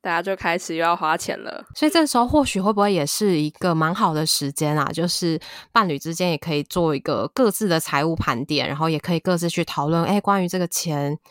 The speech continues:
Speaker 2: 或许在这个年度可以各自有些什么样的调整，或者是透过这个报税 <laughs> 来聊一聊。
Speaker 1: 诶，是一个蛮好的，就是切入点欸，就是因为报税刚好就是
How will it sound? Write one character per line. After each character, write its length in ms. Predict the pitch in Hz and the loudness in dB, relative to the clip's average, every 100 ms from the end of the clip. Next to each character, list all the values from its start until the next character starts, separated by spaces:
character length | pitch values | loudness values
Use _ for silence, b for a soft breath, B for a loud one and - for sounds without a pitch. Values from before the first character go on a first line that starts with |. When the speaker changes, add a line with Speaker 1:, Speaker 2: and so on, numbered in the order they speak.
| b - | b -2
Speaker 2:
或 140 | 233 | 0
许 100 | 233 | 0
在 140 | 165 185 | 2 2
这 80 | |
个 100 | 185 | 2
年 260 | 170 156 156 | 0 0 -2
度 260 | 175 180 160 | 0 2 0
可 160 | - 160 | 0 -2
以 60 | |
各 160 | 170 180 | 0 -2
自 160 | - | 0
有 100 | 127 | -2
些 140 | - 160 | 0 -2
什 120 | 151 | -2
么 80 | 147 | 0
样 140 | 180 | 0
的 80 | 165 | 0
调 320 | - 147 139 | -2 -4 -2
整， 180 | - - - | -4 -6 -2
或 160 | 226 | 0
者 80 | 175 | 0
是 240 | 165 185 - B B B | 0 -2 -4 B B B
透 200 | - 214 | -2 0
过 320 | 180 196 175 | 2 2 4
这 80 | 165 | 2
个 80 | 165 | 0
报 200 | 170 151 | 2 0
税 240 | - 165 214 - | 0 -2 -2 -4
<laughs> 120 | - | -2
来 160 | 170 160 | 0 2
聊 220 | 151 160 | 2 0
一 100 | 160 | -2
聊。 300 | 123 160 175 - _ | 0 0 -2 -14 _
Speaker 1:
诶， 100 | 262 | -4
是 160 | 269 349 | 0 0
一 80 | 285 | 2
个 140 | 220 | 2
蛮 200 | 190 180 | 2 0
好 200 | 220 165 | 0 0
的， 100 | 160 | 0
就 140 | 175 | -2
是 80 | 185 | -4
切 220 | 185 165 | -2 0
入 180 | 165 170 | 0 -2
点 200 | 156 - - | -4 -8 -8
欸， 180 | - - | -14 -10
就 140 | 185 | -8
是 100 | 185 | -4
因 140 | 190 | -4
为 80 | 185 | -2
报 240 | 180 180 170 | 0 2 2
税 220 | - 180 | 0 2
刚 160 | 190 | 0
好 80 | 170 | 0
就 100 | 165 | -2
是 240 | 185 185 | -2 -2